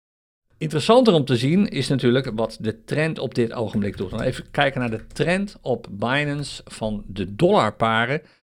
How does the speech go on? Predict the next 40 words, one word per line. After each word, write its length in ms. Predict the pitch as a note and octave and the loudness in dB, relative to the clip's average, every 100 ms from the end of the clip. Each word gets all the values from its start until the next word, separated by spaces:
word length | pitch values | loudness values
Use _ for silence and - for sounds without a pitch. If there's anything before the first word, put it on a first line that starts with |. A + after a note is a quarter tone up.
| _ _ | _ _
Voor 160 | - | 0
jouw 140 | C#3+ B2+ | 2 4
beeldvorming, 640 | C#3+ F#3 - E3 E3 E3 | 2 0 2 2 2 0
vorige 300 | - G3 D#3 | 2 4 4
week 280 | C#3 A2+ A#2 | 2 2 4
dinsdag 500 | G3+ A#3 - C#3+ - | 6 6 6 6 6
was 240 | B2+ D3+ | 2 4
dit 120 | C#3+ | 4
nog 180 | B2+ A#2+ | 2 2
bullish. 320 | A#2+ D3 A3+ | 6 6 6
Het 100 | - | 2
nam 220 | C3+ D#3+ F#3 | 4 6 6
wel 180 | F#3 | 6
af, 260 | - F3+ - | 6 2 0
het 120 | F#3+ | -4
was 160 | D3+ - | -4 -4
toen 280 | - C#3+ C3+ - _ - | -6 -6 -8 -16 _ -4
nog 360 | A#2+ C#3 - - | 0 0 -2 -4
maar 540 | G#2 C#3+ F3 F3+ A2+ | 4 6 6 4 2
zes 260 | B2 D#3+ - | 0 -2 -2
procent 500 | B2+ A#2 A#2+ G#2+ G2+ | -2 0 0 0 2
bullish. 420 | D3+ G#3 G#3 - - _ _ _ - | 2 2 -2 -10 -18 _ _ _ -4
Eh, 280 | B2+ B2 | 2 2
ik 80 | B2 | 2
ben 100 | C3+ | 2
heel 140 | C#3+ F3+ | 4 6
benieuwd 220 | C#3+ B2 | 4 4
wat 120 | A#2 | 0
het 100 | G#2 | 0
nu 220 | C3 F#3 | 2 2
is. 280 | F#3 - - - | 0 -6 -12 -6
Eh, 240 | A#2 G#2 G#2 | -4 -4 -4
ik 260 | C3 - | -8 -2
denk 340 | - D#3+ G3+ - | 2 2 2 -2
min 140 | C#3+ | -2
of 80 | D3+ | 0
meer 140 | A2+ | -2
gelijk 380 | - F2+ G#2+ D#3 | -2 -4 -2 -2
gebleven 320 | - F3+ F3 | 0 2 2
waarschijnlijk. 520 | E3+ E3 E3 F3 F#3 | 0 -4 -4 -4 -8